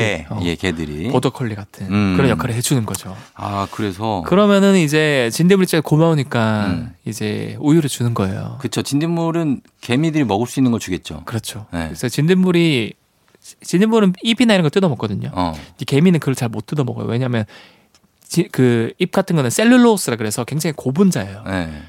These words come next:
Speaker 2: 소화를 못 시켜, 개미들이.
Speaker 1: 아, 진짜.
Speaker 2: 근데 진딧물이 그걸 소화를 하면은 이게 단당류가 되면 이게 포도당이거든요.
Speaker 1: 어.
Speaker 2: 그래서 감로라고 해서 달달한 설탕물
Speaker 1: 네.
Speaker 2: 똥을 싸요.
Speaker 1: 그럼 그걸 먹어요.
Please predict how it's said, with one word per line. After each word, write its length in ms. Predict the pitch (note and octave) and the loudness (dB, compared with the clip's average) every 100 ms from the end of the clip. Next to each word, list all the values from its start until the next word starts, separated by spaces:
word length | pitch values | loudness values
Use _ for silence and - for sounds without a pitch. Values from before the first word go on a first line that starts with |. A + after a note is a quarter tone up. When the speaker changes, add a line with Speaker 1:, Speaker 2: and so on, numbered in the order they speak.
| _ | _
Speaker 2:
소화를 360 | - A#3 A#3 D#3 | -2 2 2 2
못 100 | G2 | -4
시켜, 200 | - - | -10 -12
개미들이. 300 | - - F2+ | -14 -18 -12
Speaker 1:
아, 320 | E2+ E2+ F2 | -8 -6 -8
진짜. 440 | - D2+ - E2+ D#2 | -10 -16 -12 -12 -12
Speaker 2:
근데 320 | - D#3 D#3 C3 | -4 2 2 2
진딧물이 400 | - F3+ F#3+ F3 | 2 2 4 2
그걸 160 | D#3 | 0
소화를 380 | D3+ A3+ A3+ G3+ | 2 2 2 2
하면은 420 | G3+ G3 G3 B3 A#3+ _ | 2 2 2 0 -6 _
이게 160 | C3+ C3 | -2 -2
단당류가 640 | - C3+ D3 F3+ F#3 F3 | 0 0 2 4 4 4
되면 240 | D3 C3+ C3 | 0 0 -2
이게 140 | A#2+ | -2
포도당이거든요. 680 | - - - F3+ A#2 G2 A2 - | -4 -4 0 0 -2 -6 -12 -6
Speaker 1:
어. 680 | F#2+ G2 F#2+ G2 G2 G2 E2+ | -2 0 2 0 -2 -6 -6
Speaker 2:
그래서 140 | - | -2
감로라고 960 | B2 - B2+ C#3 D3 D#3 F3 F3 D#3+ C#3 | -2 0 4 6 6 8 6 4 2 0
해서 180 | A2 A2 | -2 -4
달달한 520 | - - A#2 C#3+ D#3+ | -4 -2 0 2 2
설탕물 840 | E3 G#3+ - G#3+ G3+ F#3 F3+ F#3 F#3 | 2 0 2 4 6 8 8 6 2
Speaker 1:
네. 80 | F#3+ | 2
Speaker 2:
똥을 400 | G#3+ G#3+ B3+ C4+ - _ _ | 4 6 6 4 -2 _ _
싸요. 360 | - E3+ C#3 - _ | -2 2 2 -2 _
Speaker 1:
그럼 180 | - A2 | -6 -4
그걸 160 | - G2+ | -2 -2
먹어요. 340 | E2 D2+ D#2 | -2 -6 -12